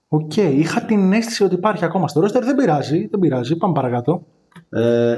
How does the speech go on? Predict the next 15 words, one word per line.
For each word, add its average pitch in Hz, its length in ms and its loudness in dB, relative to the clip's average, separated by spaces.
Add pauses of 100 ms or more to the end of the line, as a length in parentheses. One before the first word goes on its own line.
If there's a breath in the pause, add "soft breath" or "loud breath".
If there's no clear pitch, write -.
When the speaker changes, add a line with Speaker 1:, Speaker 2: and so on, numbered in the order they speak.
(220)
Speaker 2:
και 170 120 4
ήρθαν 160 560 0
στη 123 160 -12
θέση 135 500 -4
τους 175 680 -2
ο 143 60 -4 (180)
Troy 147 220 2 (160)
Brown 139 280 0 (140)
Junior, 170 540 0 (160)
ο 131 160 -8
Thomas 131 440 0
Bryant, 160 560 0 (140)
ο 127 100 -4 (100)
Jay 147 200 2 (140)
Huff, 156 320 0